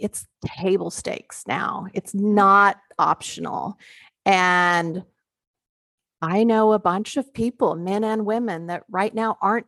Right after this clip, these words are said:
in active mentoring relationships. So I think one of the things is for us to think about kind of our, our own personal paths and say, like,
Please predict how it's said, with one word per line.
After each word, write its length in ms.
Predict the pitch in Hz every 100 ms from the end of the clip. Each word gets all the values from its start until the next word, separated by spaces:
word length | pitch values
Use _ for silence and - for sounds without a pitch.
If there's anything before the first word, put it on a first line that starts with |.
| _
in 280 | 226 226 214 196
active 560 | 196 - - 196 190 -
mentoring 500 | 196 190 - 190 175
relationships. 800 | 170 165 185 - - - - -
So 100 | 190
I 60 | 190
think 200 | 226 202
one 200 | 214 254
of 80 |
the 120 | 214 180
things 320 | 185 175 180
is 160 | 170
for 160 | - 175
us 220 | 175 -
to 120 | -
think 240 | 175 190 185
about 320 | 185 175 -
kind 160 | - 180
of 60 |
our, 240 | 175 165 - - - - _
our 160 | 196 -
own 220 | 202 196
personal 400 | - 190 - 165
paths 560 | - 185 180 170 -
and 100 | 160
say, 200 | 170 165
like, 180 | 156 170